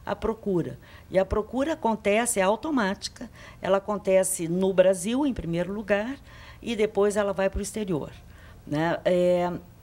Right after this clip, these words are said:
existe um, um dado muito importante hoje, nós somos o terceiro maior banco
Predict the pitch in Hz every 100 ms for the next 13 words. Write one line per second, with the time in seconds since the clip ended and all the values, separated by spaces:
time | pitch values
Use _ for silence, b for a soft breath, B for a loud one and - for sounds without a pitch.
0 | - - 254 254 349 370 320 269 220 208
1 | - 208 190 208 233 185 175 190 220 311
2 | 311 240 185 175 208 226 233 180 196 240
3 | 190 190 185 226 226 196 196 220 208 -
4 | 269 285 240 202 190 202 185 170 202 240
5 | 240 -